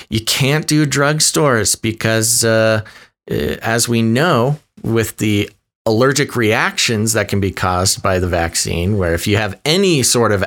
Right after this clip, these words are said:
strong allergy, you should not get the Pfizer vaccine. And, uh, in the U K, they made it mandatory where you gotta have full-on resuscitatory equipment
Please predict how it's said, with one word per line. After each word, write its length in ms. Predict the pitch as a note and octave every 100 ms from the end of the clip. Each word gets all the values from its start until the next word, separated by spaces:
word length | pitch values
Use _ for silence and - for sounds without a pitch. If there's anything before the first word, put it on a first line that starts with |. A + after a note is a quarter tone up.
| -
strong 460 | - - A2+ A2 G2+
allergy, 600 | G#2 B2 A2 F2+ F2 E2+ - - -
you 100 | G#2+
should 160 | G2+ F#2+
not 480 | G#2 C3+ D3 C3+ A#2
get 240 | B2+ A#2+
the 80 | G2+
Pfizer 420 | - A2 G#2 G#2
vaccine. 680 | G2+ G2 - A#2 A2 F#2+ F#2+ - - -
And, 400 | - G#2 G#2 G2+
uh, 340 | G#2+ G#2+ G#2+ G#2+
in 160 | A#2+ A2
the 60 |
U 240 | G2+ A#2 B2
K, 460 | - D#3 D3 C3
they 200 | C#3+ A#2+
made 240 | A2+ A#2 A2+
it 80 | G#2+
mandatory 1120 | A#2 C3 F#3 G3 E3 - B2 A#2+ A#2+ C#3+ D3 - - -
where 600 | B2 B2+ B2+ B2+ B2+ D3
you 200 | C3 B2+
gotta 280 | C3 C3+
have 380 | C3 B2 C3+ B2+
full-on 720 | - - D3+ D#3 D3+ D3 D3
resuscitatory 880 | C3+ B2 - C#3+ D3 - C#3+ C#3 C3
equipment 840 | A#2 - F#3 A3+ C3 A#2 B2 -